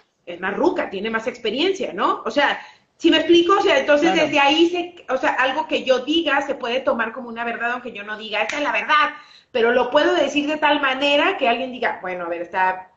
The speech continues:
Speaker 1: más grande, tiene experi-, más experiencia, se ve,
Speaker 2: Sabe más,
Speaker 1: habla,
Speaker 2: ¿no? Lee
Speaker 1: ajá,
Speaker 2: un
Speaker 1: habla
Speaker 2: chingo.
Speaker 1: muy, habla,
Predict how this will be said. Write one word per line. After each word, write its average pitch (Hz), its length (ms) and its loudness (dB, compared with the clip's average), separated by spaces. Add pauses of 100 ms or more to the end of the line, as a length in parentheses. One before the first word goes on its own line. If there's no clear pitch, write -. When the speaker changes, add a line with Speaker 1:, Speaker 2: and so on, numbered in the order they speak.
(140)
Speaker 1:
más 156 180 -14
grande, 196 400 0
tiene 170 240 -12
experi-, 160 340 -16
más 156 300 -20 (140)
experiencia, 170 920 -12 (640)
se 196 260 -4
ve, 185 360 -8 (320)
Speaker 2:
Sabe 165 260 0
más, 180 240 0
Speaker 1:
habla, 196 360 -4 (360)
Speaker 2:
¿no? 190 300 -10
Lee 180 100 -8
Speaker 1:
ajá, 202 280 2
Speaker 2:
un 214 160 0
Speaker 1:
habla 202 200 2
Speaker 2:
chingo. 202 80 -2
Speaker 1:
muy, 175 560 -4 (160)
habla, 196 280 -4